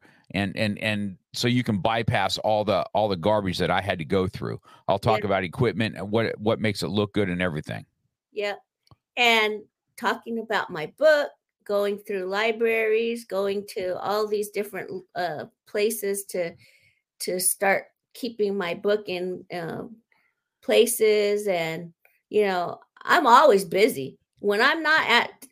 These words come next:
Speaker 2: at work, I'm still working. <laughs>
Speaker 1: Was it your choice?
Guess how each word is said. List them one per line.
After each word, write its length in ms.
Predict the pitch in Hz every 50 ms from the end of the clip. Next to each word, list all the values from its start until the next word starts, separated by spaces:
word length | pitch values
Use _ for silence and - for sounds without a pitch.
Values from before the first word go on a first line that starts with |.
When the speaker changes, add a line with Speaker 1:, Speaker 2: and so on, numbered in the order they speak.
| -
Speaker 2:
at 240 | - 208 208 - -
work, 460 | 190 214 233 262 330 - - - - _ _ _ _ _ _ _ _ -
I'm 140 | 190 190 196
still 340 | 196 - - 214 208 190 170
working. 460 | 175 170 170 170 - 107 104 - - _ - - _ _ - _ _ _ _ - -
<laughs> 1000 | 285 269 - - _ _ _ _ _ _ _ _ - 131 127 - - - - -
Speaker 1:
Was 300 | - 143 147 147 120 107
it 140 | 170 196 160
your 400 | 185 190 180 165 156 147 143 135
choice? 800 | 120 - - - - 135 131 123 131 143 165 196 185 - -